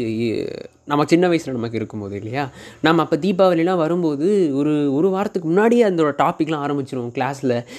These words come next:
எப்படா ஃப்ரீ டைம் கிடைச்சா அதை பத்தி பேசலாம். மெயின்லி அந்த பட்டாசுல இருக்கிற கிரேஸ் இருக்கு பாருங்க, அவ்வளோ அழகா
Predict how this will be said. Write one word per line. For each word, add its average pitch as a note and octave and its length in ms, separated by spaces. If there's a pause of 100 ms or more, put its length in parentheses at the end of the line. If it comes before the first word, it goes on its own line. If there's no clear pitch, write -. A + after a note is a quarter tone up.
எப்படா G#3+ 380
ஃப்ரீ F#3+ 140
டைம் F3 180
கிடைச்சா D#3 160
அதை D3 120
பத்தி C#3+ 200
பேசலாம். B2 460
மெயின்லி D#3+ 200
அந்த C3 200
பட்டாசுல F#3 600
இருக்கிற C3+ 300
கிரேஸ் C3+ 280
இருக்கு A#2+ 180
பாருங்க, G#2 340
அவ்வளோ A#2+ 120
அழகா A2 460